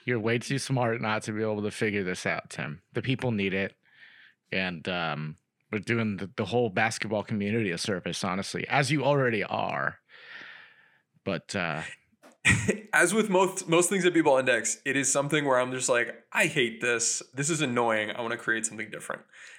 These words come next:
Speaker 2: And then <laughs> I'm like, "Oh, you know what? We can market this. We can use this thing that I just created for myself."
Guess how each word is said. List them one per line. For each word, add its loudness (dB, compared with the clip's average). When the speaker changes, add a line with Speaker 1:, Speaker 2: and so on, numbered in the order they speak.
Speaker 2:
And 4
then 2
<laughs> 2
I'm 2
like, 2
"Oh, 6
you 4
know 6
what? 6
We 2
can 2
market 2
this. 2
We -2
can -2
use 0
this 0
thing 0
that 2
I 2
just -4
created 0
for -10
myself." -2